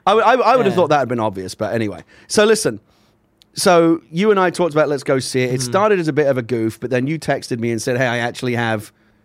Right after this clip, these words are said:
Speaker 1: tickets
Speaker 2: Access
Speaker 1: for a
Speaker 2: to this,
Speaker 1: screener."
Speaker 2: yeah.
Speaker 1: I'm, I'm, I'm fucking, I called your bluff and I, we're all in.
Speaker 2: <laughs>
Speaker 1: So we, so we went. Um, and do you, I mean, do you wanna talk about the story? Do you wanna kinda try and recap the
Speaker 2: Before,
Speaker 1: story a little
Speaker 2: before
Speaker 1: bit?
Speaker 2: we do that, 'cause I do have kind of a, a
Speaker 1: Oh, you've got an
Speaker 2: setup.
Speaker 1: agenda?
Speaker 2: Yeah,
Speaker 1: Oh, I'll, I'll, I'll
Speaker 2: agenda.
Speaker 1: let, I'll let you
Speaker 2: Okay.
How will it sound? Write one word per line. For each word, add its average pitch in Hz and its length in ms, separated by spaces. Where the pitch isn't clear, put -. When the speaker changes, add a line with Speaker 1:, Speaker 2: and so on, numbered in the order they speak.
Speaker 1:
tickets 143 320
Speaker 2:
Access 139 40
Speaker 1:
for 131 100
a 120 40
Speaker 2:
to 113 60
this, 113 120
Speaker 1:
screener." 170 340
Speaker 2:
yeah. 120 40
Speaker 1:
I'm, 127 160
I'm, 135 260
I'm 139 180
fucking, 147 280
I 151 120
called 170 240
your 165 80
bluff 262 280
and 135 220
I, 139 120
we're 151 260
all 175 160
in. 254 180
Speaker 2:
<laughs> - 180
Speaker 1:
So 185 240
we, 180 220
so - 200
we 233 140
went. 170 320
Um, 160 720
and 165 580
do 165 140
you, 240 140
I 226 60
mean, 233 120
do 185 80
you 254 80
wanna 302 220
talk 214 240
about 220 160
the - 80
story? 170 480
Do 190 80
you 190 80
wanna 190 160
kinda 185 180
try 175 160
and 156 100
recap 165 360
the 151 100
Speaker 2:
Before, 269 140
Speaker 1:
story 143 240
a 165 80
little 190 160
Speaker 2:
before 233 100
Speaker 1:
bit? 269 60
Speaker 2:
we - 20
do 185 200
that, 214 140
'cause 202 120
I 214 80
do 247 240
have 233 180
kind 180 180
of 165 100
a, 135 200
a 120 340
Speaker 1:
Oh, 180 60
you've 180 200
got 202 120
an 190 60
Speaker 2:
setup. 175 160
Speaker 1:
agenda? 170 300
Speaker 2:
Yeah, 170 200
Speaker 1:
Oh, 196 60
I'll, - 20
I'll, 247 100
I'll 240 140
Speaker 2:
agenda. 262 220
Speaker 1:
let, 262 120
I'll 269 160
let 240 160
you 175 300
Speaker 2:
Okay. 196 220